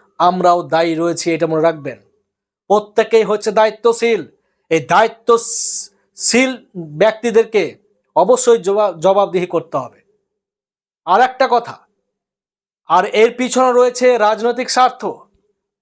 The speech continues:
বড় কারণ হচ্ছে রাজনৈতিক স্বার্থ। আমাদেরকে মনে রাখতে হবে এই দেশ নেতাজির, মহাত্মা গান্ধীর,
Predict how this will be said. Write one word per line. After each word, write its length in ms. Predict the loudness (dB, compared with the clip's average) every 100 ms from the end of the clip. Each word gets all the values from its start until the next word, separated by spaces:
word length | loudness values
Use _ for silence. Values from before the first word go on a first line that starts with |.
| _ -2
বড় 280 | 2 4 2
কারণ 300 | 2 0 0
হচ্ছে 320 | -4 0 2
রাজনৈতিক 520 | 2 0 -2 -6 -6
স্বার্থ। 360 | 0 0 0 -6 -18 _ _ _ _ _ _ _ _ _ _
আমাদেরকে 920 | -4 0 2 2 0 2 2 2 -2 _ _ _ -4
মনে 240 | 2 4
রাখতে 280 | 4 2 0
হবে 180 | 0 0
এই 220 | 2 2
দেশ 320 | 2 -2 0
নেতাজির, 640 | 0 2 2 0 -2 -6 -8 _ _ _ _
মহাত্মা 560 | 0 2 2 0 0 0
গান্ধীর, 600 | 2 0 0 -2 -4 -8